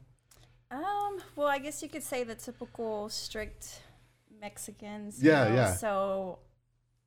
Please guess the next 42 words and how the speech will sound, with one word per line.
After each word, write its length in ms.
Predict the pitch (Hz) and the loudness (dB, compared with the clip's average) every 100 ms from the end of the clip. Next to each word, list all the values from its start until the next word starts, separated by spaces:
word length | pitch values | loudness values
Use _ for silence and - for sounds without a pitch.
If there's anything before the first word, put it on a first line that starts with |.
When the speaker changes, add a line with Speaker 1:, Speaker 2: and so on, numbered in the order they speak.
| _ - | _ -16
Speaker 1:
I 140 | - - | -16 -14
kinda 340 | - 302 320 427 | -10 -4 -4 -4
consider 480 | - 311 - 302 302 | -6 -6 -6 -6 -2
it 120 | 285 | -2
a 60 | 247 | -2
little 340 | 269 269 277 | -2 -2 -4
bit 160 | 247 233 | -4 -6
sheltered. 760 | - 233 233 - 233 226 233 | -6 -8 -8 -10 -10 -10 -4
Speaker 2:
Yeah. 420 | 233 277 247 190 196 | 2 4 6 2 -2
Speaker 1:
Um, 160 | 196 - - - _ - | -6 -14 -20 -20 _ -16
but 140 | 233 | -4
then 160 | 247 240 | -2 -2
again, 440 | 220 226 220 220 | -4 -4 -2 -2
like, 240 | 202 196 - | -4 -4 -6
I 120 | 220 | -6
was 180 | 220 220 | -6 -8
a 40 | |
straight 260 | - 208 202 | -10 -8 -8
A 100 | 196 | -8
student. 560 | 196 - 190 190 185 202 | -10 -10 -8 -6 -6 -2
I, 140 | 202 | 4
Speaker 2:
Mm-hmm. 320 | 120 117 95 | 6 6 4
Speaker 1:
I 40 | 95 | 0
don't 200 | 110 113 | -6 -6
complain 460 | 156 - 196 185 | -8 -8 -8 -8
about 320 | 180 180 175 180 | -8 -6 -6 -6
it, 260 | 180 - | -6 2
Speaker 2:
Right, 160 | 117 101 | 6 6
Speaker 1:
you 60 | |
Speaker 2:
right. 220 | 95 90 85 | 6 4 2
Speaker 1:
know? 340 | - 95 98 - _ | -4 -8 -12 -14 _
Speaker 2:
Had 160 | 117 139 | 2 2
its 100 | 131 | 2
benefits, 460 | - 98 87 85 85 | 2 0 0 -6 -8
its 80 | |
perks. 440 | - 104 82 - - - - | -4 -2 -2 -4 -14 -20 -4
Speaker 1:
Yes, 340 | 233 180 190 | 0 0 -2
it, 100 | 208 | 0
Speaker 2:
Yeah. 180 | 220 180 | 2 2
Speaker 1:
it 100 | 208 | 0
did. 360 | 214 185 175 180 | -4 -2 -4 -4
But, 320 | 190 180 175 | -4 -4 -6